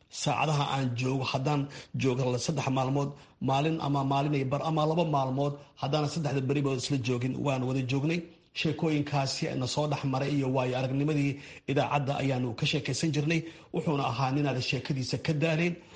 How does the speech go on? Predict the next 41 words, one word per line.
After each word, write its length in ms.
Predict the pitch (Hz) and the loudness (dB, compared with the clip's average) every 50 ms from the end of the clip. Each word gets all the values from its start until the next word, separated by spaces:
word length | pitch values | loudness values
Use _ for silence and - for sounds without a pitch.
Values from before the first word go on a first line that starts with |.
| - - - - | -20 -18 -10 -4
aanad 240 | - 135 131 131 127 123 | -2 0 0 0 -2 -2
ka 100 | - 160 | -2 -4
xanaaqayn, 560 | - 147 160 160 170 165 156 - 175 175 165 165 - - - - - - | -2 0 0 2 2 0 0 0 0 0 0 -2 -8 -12 -20 -20 -16 -6
aanad 240 | - 131 127 120 117 117 | -4 -2 -2 0 -2 -2
ka 100 | - 170 | -2 2
damqanayn, 520 | 147 160 160 151 - 180 175 180 170 170 170 - - - - _ - | 2 2 2 2 2 2 2 2 2 0 -4 -8 -14 -20 -20 _ 0
oo 200 | 175 175 180 165 151 | 2 2 4 4 2
taariikhda 580 | 147 - 147 147 143 143 143 160 147 143 147 147 | 0 0 0 0 2 2 2 0 0 0 -2 -2
islaamiga 680 | 147 135 - - 135 135 143 151 151 147 135 120 127 127 - - - _ _ _ _ _ - | -2 -4 -4 -2 0 2 2 4 4 2 2 0 -2 -6 -6 -10 -16 _ _ _ _ _ -4
ee 120 | 147 143 135 | -2 -2 0
Ilaahay 320 | 139 147 143 135 139 156 143 | 2 0 2 2 2 0 0
siiyey 380 | - - - 143 139 147 139 135 | 0 -2 0 0 2 2 2 2
ee 80 | 135 | 0
markii 240 | 139 143 143 - 156 | 0 0 0 0 -2
dambe 260 | 135 135 135 127 143 143 | 0 0 0 0 0 0
uu 200 | - 143 135 120 | 0 0 -2 -2
ku 100 | - - | -4 -4
soo, 160 | - 160 139 120 - - - - - - | -2 -2 -2 -2 -4 -10 -16 -16 -8 -2
uu 120 | 131 139 123 | 0 0 0
sida 200 | - - 170 160 | 0 0 2 2
weyn 300 | 147 143 151 160 151 127 | 2 4 4 2 2 2
u 60 | 139 151 | 0 0
bartayna 440 | 139 147 123 - 160 156 143 127 113 - - - - - _ - | 0 0 0 0 0 0 0 0 -2 -6 -10 -20 -20 -20 _ -8
i 60 | 151 147 | -6 -4
kaaga 260 | 143 147 147 151 147 | 0 0 0 0 0
sheekeynayo, 580 | - 151 139 131 - 151 147 139 139 135 131 - - | 0 0 0 -2 0 0 0 2 2 0 -2 -4 -4
oo 120 | 139 135 - | -4 -4 -2
aadan 280 | - 135 135 131 139 135 | -2 -2 0 0 0 2
mar 120 | 151 165 156 | 2 2 2
walba 320 | 139 135 131 120 113 117 - - - - - - _ - | 2 0 0 0 -2 -4 -4 -6 -18 -20 -20 -20 _ -6
inta 180 | - 151 151 156 | -6 -4 -2 -2
aad 120 | 139 131 120 143 | -2 -2 0 -2
ag 120 | 143 - - | -2 -2 -2
fadhido 260 | - 131 127 127 120 - - - | -2 0 0 0 0 -2 -4 -4
aadan 240 | 143 131 131 135 123 - - - _ _ - | -2 -2 0 -2 -2 -4 -8 -14 _ _ -6
ka 100 | - 143 | -4 -4
xiisa 320 | - 151 151 135 - 139 | 0 0 0 0 0 -2
dhacaynin. 440 | 131 123 - 117 117 117 127 127 120 - - _ _ _ _ _ _ _ - 143 | -2 -2 -2 -2 -2 0 -2 -4 -4 -8 -16 _ _ _ _ _ _ _ -4 -2
Allah 180 | 139 135 131 123 | 0 0 0 0
u 120 | 117 127 | 0 -2
naxariisto 460 | 123 113 - 113 117 117 - - 147 | -2 -2 -2 -4 -4 -4 -4 -6 -6